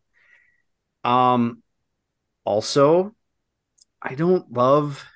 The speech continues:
Deodato as an artist. I never have. Um, I think he gets a little uncanny valley at times with the, with the features and the, uh, and the characters and everything.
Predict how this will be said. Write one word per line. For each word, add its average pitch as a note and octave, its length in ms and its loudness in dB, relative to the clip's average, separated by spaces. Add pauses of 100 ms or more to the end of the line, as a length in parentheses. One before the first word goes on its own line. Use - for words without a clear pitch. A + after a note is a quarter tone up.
(680)
Deodato B2 520 2
as A2 100 -4
an G#2+ 60 -8
artist. A2 460 -2
I G2+ 60 -8
never G2+ 280 -4
have. A2 440 -4 (1300)
Um, G2 640 -4 (240)
I A#2 80 -4
think B2 380 -6 (800)
he C3 180 -10
gets B2+ 260 -4
a C#3 40 2
little B2 380 2
uncanny A#2 480 -2
valley A#2 640 -2 (840)
at B2+ 160 -4
times C#3 600 -4
with A#2 160 -10
the, A2+ 200 -4
with A2 200 -6
the G2+ 360 -2 (260)
features A#2 640 -2
and G2+ 160 -6
the, F#2+ 280 -8 (1500)
uh, - 400 -14
and A2 120 -8
the G2+ 60 -10
characters A2+ 580 -4
and A2 80 -6
everything. G#2+ 500 -6